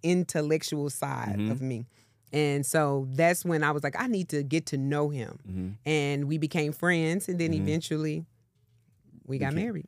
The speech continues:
Speaker 2: Okay, twenty-three.
Speaker 1: <laughs>
Speaker 2: And then y'all got married when?
Speaker 1: But it was around twenty-five.
Speaker 2: Twenty-five?
Speaker 1: I was
Speaker 2: Okay.
Speaker 1: around twenty-five.
Speaker 2: Around twenty-five.
Speaker 1: Mm-hmm.
Speaker 2: Okay. So now that y'all already got married, so what has been some of the challenges? Because at the end of the day,
Speaker 1: Mm.
Speaker 2: um, I, I know mar-,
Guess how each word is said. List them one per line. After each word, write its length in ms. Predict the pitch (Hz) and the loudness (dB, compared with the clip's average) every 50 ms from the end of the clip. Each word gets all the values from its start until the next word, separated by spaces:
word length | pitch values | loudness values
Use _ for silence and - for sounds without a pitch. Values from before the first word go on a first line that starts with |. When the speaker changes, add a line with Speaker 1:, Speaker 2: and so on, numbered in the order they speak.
| - _ - | -14 _ 2
Speaker 2:
Okay, 380 | 117 113 - 104 92 92 95 98 | 2 2 4 2 0 0 0 4
twenty-three. 440 | 160 190 110 190 175 180 117 110 110 | 6 6 8 8 6 4 4 4 4
Speaker 1:
<laughs> 100 | 110 87 | 4 2
Speaker 2:
And 140 | 104 107 107 | 2 0 0
then 140 | 107 107 107 | 0 0 2
y'all 120 | 110 113 120 | 4 4 6
got 140 | 117 110 | 6 4
married 300 | 110 110 110 107 101 98 | 4 4 4 4 2 2
when? 380 | 98 104 104 98 92 90 90 92 - _ _ _ _ | 0 0 0 0 0 0 -4 -6 -10 _ _ _ _
Speaker 1:
But 100 | - 185 | 0 0
it 20 | 208 | 2
was 80 | 190 | 4
around 260 | 196 190 180 170 147 | 4 4 4 4 0
twenty-five. 840 | - - 196 185 165 143 - - 135 135 147 160 180 208 254 254 254 | -2 -2 -2 -2 -2 -2 -2 -2 0 2 2 2 2 2 -2 -2 2
Speaker 2:
Twenty-five? 360 | 254 123 123 - 135 135 147 | 2 4 6 6 6 8 8
Speaker 1:
I 60 | 175 208 | 8 8
was 100 | 196 202 | 8 8
Speaker 2:
Okay. 80 | - | 8
Speaker 1:
around 200 | - 165 160 147 | 8 6 4 2
twenty-five. 500 | - - 139 131 123 - 107 120 110 - - - | 0 -4 -6 -6 -4 -6 -6 -6 -8 -8 0 6
Speaker 2:
Around 240 | 170 160 151 143 127 | 8 10 10 10 8
twenty-five. 420 | - 131 117 110 - 113 107 107 | 4 2 2 4 6 6 6 6
Speaker 1:
Mm-hmm. 100 | 160 156 | 6 6
Speaker 2:
Okay. 280 | 151 139 135 123 123 120 - - _ | 6 6 6 4 4 2 0 -8 _
So 160 | _ - 131 | _ 4 6
now 220 | 127 135 147 156 160 | 6 8 6 6 6
that 120 | 160 147 - | 4 6 6
y'all 180 | 143 135 135 135 | 6 8 8 8
already 220 | 131 127 123 120 | 6 6 6 4
got 160 | 123 120 117 | 4 4 4
married, 240 | 117 120 117 113 113 | 4 2 2 0 2
so 180 | - 123 113 113 | 2 4 4 4
what 280 | 110 113 123 151 175 | 4 4 4 4 4
has 220 | 185 180 156 135 123 | 6 4 4 4 4
been 220 | 123 139 131 123 | 2 2 2 2
some 220 | 120 - 135 131 | 2 2 2 2
of 80 | 127 113 | 4 2
the 80 | 110 101 | 2 0
challenges? 640 | - - 135 127 131 123 117 107 98 107 104 98 | 0 2 4 4 4 4 2 0 0 0 -2 0
Because 380 | 104 110 101 - 120 113 110 - | -2 -4 0 0 0 0 2 2
at 140 | 101 113 | 0 0
the 80 | 110 110 | 0 0
end 80 | 123 127 | 0 2
of 80 | 117 | 2
the 100 | 117 110 | 2 2
day, 260 | 104 113 123 120 127 | 4 4 4 6 6
Speaker 1:
Mm. 420 | 160 156 147 139 135 127 127 127 120 | 6 4 4 2 2 0 0 2 2
Speaker 2:
um, 420 | 113 113 113 113 110 110 110 101 - | 4 4 6 4 4 2 2 0 2
I, 140 | 117 120 - | 2 2 4
I 100 | 113 123 | 4 4
know 260 | 123 135 143 135 123 117 | 6 6 4 4 4 4
mar-, 280 | 113 117 120 120 113 | 4 4 4 4 2